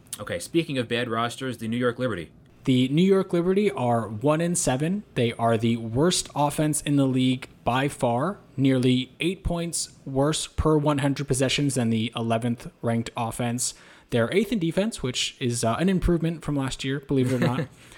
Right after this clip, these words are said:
Speaker 2: They are, uh, struggling shooting the ball, for sure. They are second in three-point attempt rate and last in three-point percentage. So the ball has not been finding the bottom of the net very often for the New York Liberty.
Speaker 1: Okay, and a lot of what they've struggled at,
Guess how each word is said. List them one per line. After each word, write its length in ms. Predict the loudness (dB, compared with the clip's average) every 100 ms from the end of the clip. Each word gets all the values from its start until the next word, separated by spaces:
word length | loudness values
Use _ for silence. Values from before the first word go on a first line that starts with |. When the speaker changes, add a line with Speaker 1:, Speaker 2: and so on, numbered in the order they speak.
| -12 -2
Speaker 2:
They 200 | 0 0
are, 420 | 0 2 2 0 -2
uh, 360 | -4 -2 -4 -6
struggling 600 | -4 0 0 0 -4 -10 -14 -2
shooting 240 | 0 2
the 80 | 2
ball, 320 | 2 0 -6 -4
for 160 | -2
sure. 240 | -2 -4 -2
They 160 | -2
are 80 | 0
second 340 | 0 0 0
in 140 | -2 0
three-point 480 | 0 2 0 0 -4 _ -8
attempt 380 | -2 -2 -2
rate 260 | -2 -2 -2 -4
and 260 | -4 -2
last 460 | -2 -2 -2 -8 -8
in 140 | -6 -2
three-point 400 | -2 0 0 0
percentage. 580 | -4 -4 -4 -6 -8 -8
So 380 | -4 -2 -4 -6 -16 -20 -16 -2
the 120 | 0
ball 300 | 2 2 2
has 200 | 0 0
not 120 | 0
been 120 | -2
finding 380 | -2 -2 -2 -2
the 60 | -2
bottom 240 | -2 -2
of 120 | -4
the 80 | -4
net 200 | -4 -4
very 220 | -4 -2
often 360 | -2 -4 -8 -12
for 140 | -6 -4
the 100 | -2
New 120 | -4
York 220 | -6 -8
Liberty. 340 | -10 -8 -10 -12 _ _ -12
Speaker 1:
Okay, 340 | -8 -4 -4 -2
and 180 | -4 -4
a 60 |
lot 340 | -2 2 2 0
of 140 | -4
what 160 | -4 -4
they've 180 | -4 -4
struggled 400 | -2 0 0 2
at, 280 | 2 0